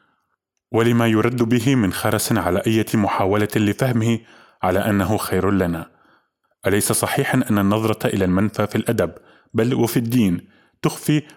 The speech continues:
ما هو رهيب وفظيع في حقيقته، وهو أن المنفى أمر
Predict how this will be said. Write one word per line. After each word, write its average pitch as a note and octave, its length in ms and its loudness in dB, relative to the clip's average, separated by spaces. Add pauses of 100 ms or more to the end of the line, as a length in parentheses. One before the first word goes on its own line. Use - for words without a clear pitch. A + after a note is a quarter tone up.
ما G#2 120 2
هو A2 220 2
رهيب G2+ 380 0
وفظيع G2+ 720 0
في - 180 -4
حقيقته، - 720 -4 (1400)
وهو C3+ 260 4
أن C#3 140 2
المنفى B2+ 380 2
أمر A#2 460 2